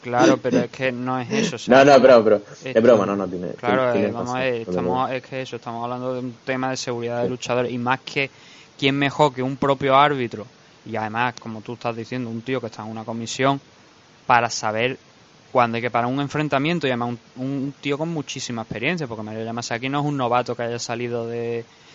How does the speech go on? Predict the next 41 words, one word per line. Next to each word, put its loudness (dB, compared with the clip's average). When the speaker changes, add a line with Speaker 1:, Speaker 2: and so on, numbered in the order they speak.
Speaker 1:
de 0
dar 2
un -4
curso -2
de 4
arbitraje -2
y 0
se -4
haya 2
puesto, -4
se -10
haya -6
metido -8
dentro -8
de -6
la -6
jaula. 0
El -8
hombre -8
tiene -4
un -2
Speaker 2:
No, 8
no, 8
Speaker 1:
historial 10
Speaker 2:
para 8
nada. 6
Speaker 1:
enorme, 4
con -2
lo 8
Speaker 2:
No, 12
no, 10
Speaker 1:
cual 10
Speaker 2:
pero 8
y 10
la, 6
y 6
la 8
gente 6
no 4
sabe, 6
pero, 6